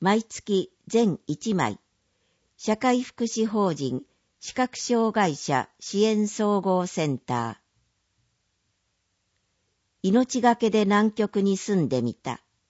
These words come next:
全一枚。ゲイブリエル・ウォーカー著。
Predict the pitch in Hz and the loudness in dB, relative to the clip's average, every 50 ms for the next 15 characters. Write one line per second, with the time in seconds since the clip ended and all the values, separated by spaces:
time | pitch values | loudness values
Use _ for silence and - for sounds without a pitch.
0 | _ _ _ _ _ _ - - 214 226 196 139 - - _ - 160 - - 220 | _ _ _ _ _ _ -4 0 0 2 2 0 -2 -6 _ -10 -10 -8 -6 -4
1 | 196 175 123 101 82 - _ _ _ _ _ _ _ _ _ _ _ _ _ - | -2 -2 -2 -4 -4 -8 _ _ _ _ _ _ _ _ _ _ _ _ _ 2
2 | 180 208 226 233 226 202 226 202 214 214 208 208 196 185 190 185 185 190 208 202 | 4 6 6 6 6 4 2 0 2 4 4 4 4 4 2 4 4 4 4 4
3 | 180 147 - - - 131 120 123 127 - _ - 165 131 | 4 2 0 -2 -2 -2 -2 -2 -4 -6 _ -6 -6 -6